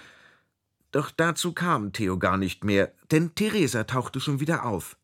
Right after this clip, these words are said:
„Ich soll dir schöne Grüße vom Kraken ausrichten“, rief sie. Dann flog etwas Grünes über das Gitter. Gerade noch konnte Theo seinen Schlüsselbund auffangen. „Er hat ihn aber nur herausgerückt, weil er mein Haarband behalten durfte.“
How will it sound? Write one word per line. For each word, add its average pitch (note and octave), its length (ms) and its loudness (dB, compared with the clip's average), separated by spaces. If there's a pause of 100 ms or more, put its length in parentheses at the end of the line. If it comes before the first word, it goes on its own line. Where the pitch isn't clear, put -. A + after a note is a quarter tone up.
(1200)
„Ich A3+ 140 0
soll B3+ 140 8
dir A3+ 120 0
schöne A3+ 220 -2
Grüße G#3 280 -2
vom F#3+ 180 2
Kraken C4+ 400 4
ausrichten“, G3+ 640 0 (400)
rief A2 220 2
sie. G#2 300 -2 (580)
Dann F3 280 4
flog C#3 300 2
etwas A#2+ 320 -2
Grünes G2+ 420 0
über F2+ 140 -2
das F#2 180 -4
Gitter. F#2 320 -2 (800)
Gerade A2 340 4
noch A2 200 -2
konnte B2 260 0
Theo B2 240 2
seinen G#2+ 240 -2
Schlüsselbund C3 560 2
auffangen. G#2+ 540 0 (800)
„Er F#3+ 120 2
hat F#3 80 4
ihn F3+ 100 4
aber D#3+ 160 4
nur F3 260 4
herausgerückt, A#3+ 640 2 (240)
weil G3 120 4
er G3+ 60 6
mein F#3 240 2
Haarband D#3+ 360 4
behalten D#3 440 2
durfte.“ - 380 -2